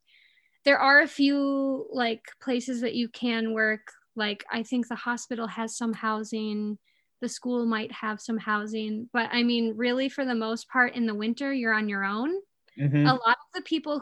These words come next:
Speaker 1: who do live here year round have been doing seasonal work here for the same company for years and years and years.
Speaker 2: Sure.
Speaker 1: So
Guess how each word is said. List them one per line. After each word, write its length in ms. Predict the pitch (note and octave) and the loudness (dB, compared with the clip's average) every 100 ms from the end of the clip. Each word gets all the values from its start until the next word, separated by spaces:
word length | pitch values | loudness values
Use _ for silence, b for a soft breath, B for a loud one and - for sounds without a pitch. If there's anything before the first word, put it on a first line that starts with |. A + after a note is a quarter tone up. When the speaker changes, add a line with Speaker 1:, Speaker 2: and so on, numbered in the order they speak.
| - | -2
Speaker 1:
who 160 | C#4 | 0
do 240 | G#3+ A#3+ C4 | 0 0 0
live 240 | B3 A3+ | 2 0
here 220 | A3 B3 A3+ | 0 0 0
year 280 | G#3 G#3 | 0 -2
round 420 | G3+ G3+ G3+ G#3 G#3 - | -2 -2 -2 -2 -6 -6
have 320 | - A#3 A3+ | 0 0 2
been 200 | A#3+ A#3 | 2 2
doing 300 | A3+ A3+ A3+ | 2 0 0
seasonal 600 | A3 C#4 D4+ D#4 C#4 A#3+ G#3+ | -2 -4 -4 -2 0 0 0
work 340 | G3+ G3 - | -2 -4 -8
here 340 | - A3+ G3+ G3 | -8 -6 -4 -6
for 160 | - | -6
the 100 | G#3+ | -6
same 340 | G#3 A#3 A3+ A3+ | -4 -2 0 0
company 460 | - G#3+ A3 G#3 G3 | -2 -4 -4 -6 -8
for 140 | A3+ | -6
years 360 | G#3 G#3 G#3+ G#3+ | -6 -6 -8 -10
and 100 | G#3+ | -10
years 220 | - A3 | -10 -12
and 140 | A#3+ | -12
years. 400 | - - - - b b b b | -14 -18 -20 -20 b b b b
Speaker 2:
Sure. 180 | - A3+ | -2 2
Speaker 1:
So 340 | B3+ A#3 A3+ | 2 2 -2